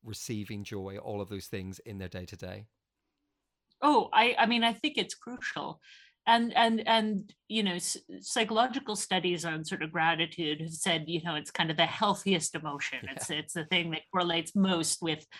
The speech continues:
Speaker 2: satisfaction
Speaker 1: Yeah.
Speaker 2: and with other things.
Speaker 1: Yeah.
Speaker 2: But the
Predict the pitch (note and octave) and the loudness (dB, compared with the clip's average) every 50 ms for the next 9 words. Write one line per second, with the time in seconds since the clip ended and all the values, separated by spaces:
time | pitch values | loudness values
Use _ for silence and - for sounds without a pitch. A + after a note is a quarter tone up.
0 | - - - - - F3 C#3+ C#3 C#3 - - - A#3+ A#3 A3+ A3+ - - A3+ G3 | -20 -18 -8 -2 2 2 2 2 0 -2 0 2 4 4 4 2 2 2 2 4
1 | F#3+ F3+ F3 E3 D#3+ D3+ D3+ - D#3+ D#3 D#3 D#3+ E3+ - - A3 G3 D3+ D3+ D#3+ | 2 2 0 -2 -2 -4 -4 -2 -2 -4 -4 -4 -8 -6 -4 -2 -2 -2 -2 -4
2 | D#3 - - - - - - - - _ _ - A#3 G#3 A3 A#3 | -8 -10 -14 -18 -20 -20 -20 -20 -20 _ _ 2 2 4 6 4